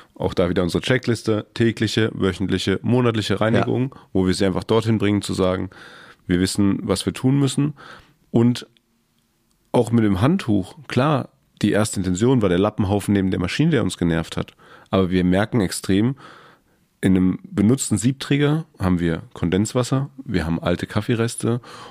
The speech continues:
Speaker 1: und die verändern das Ergebnis extrem.
Speaker 2: Absolut.
Speaker 1: Und wie einfach ist es? Äh, wir haben unser Tuch, da hast du eine Schlaufe dran, das kannst du entweder, ähm, am Fuß befestigen oder in der Küche oder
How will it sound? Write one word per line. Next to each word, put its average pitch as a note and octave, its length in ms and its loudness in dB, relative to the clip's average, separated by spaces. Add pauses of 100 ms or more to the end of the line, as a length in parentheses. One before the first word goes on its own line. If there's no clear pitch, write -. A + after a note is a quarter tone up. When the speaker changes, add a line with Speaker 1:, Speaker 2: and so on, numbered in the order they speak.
Speaker 1:
und A2 80 4
die B2 80 2
verändern C3 440 0
das B2+ 140 -2
Ergebnis C3 540 -2
extrem. - 520 -4
Speaker 2:
Absolut. A#2+ 360 0
Speaker 1:
Und D3 100 -2 (140)
wie A#2+ 160 0
einfach B2 300 0
ist D3 260 -2
es? A2+ 260 0 (360)
Äh, A2 280 2
wir A2+ 300 0
haben A#2 100 4
unser G#2+ 200 2
Tuch, C#3+ 340 0
da A#2 100 -2
hast G#2+ 160 -2
du - 40 -6
eine G#2+ 40 -6
Schlaufe C#3 380 0
dran, G#2+ 180 0
das G#2 120 -4
kannst - 260 -4
du G#2 160 0 (300)
entweder, A2 600 2
ähm, G#2 260 2
am G2+ 140 -2
Fuß - 460 -2
befestigen A#2 640 2
oder A2 140 0
in A2+ 60 2
der G#2+ 100 0
Küche C3 300 0
oder A2 200 2